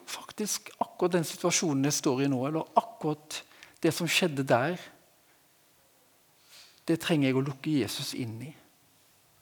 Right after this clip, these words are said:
Hvordan gjør jeg det? Jo, det handler egentlig bare veldig enkelt om å si, «Jesus,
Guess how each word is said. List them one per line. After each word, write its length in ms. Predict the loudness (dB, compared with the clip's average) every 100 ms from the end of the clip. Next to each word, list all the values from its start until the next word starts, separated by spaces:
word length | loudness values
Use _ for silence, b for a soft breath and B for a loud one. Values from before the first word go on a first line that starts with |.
| _ _ _ _ _ _ _ _ _ _ _ _ _ _ _ _ -20 -20 _ _ _ _ _ _ _ -2
Hvordan 280 | 2 4
gjør 240 | 4 4 4
jeg 100 | 4
det? 80 | 4 4
Jo, 100 | 2 0
det 80 |
handler 380 | 0 0 0 0
egentlig 300 | 0 -2 0 0
bare 160 | 2 2
veldig 280 | 0 0
enkelt 320 | -4 -6 -6 -4
om 160 | -4
å 40 | -2
si, 120 | 0
«Jesus, 540 | 2 0 -2 -6 -8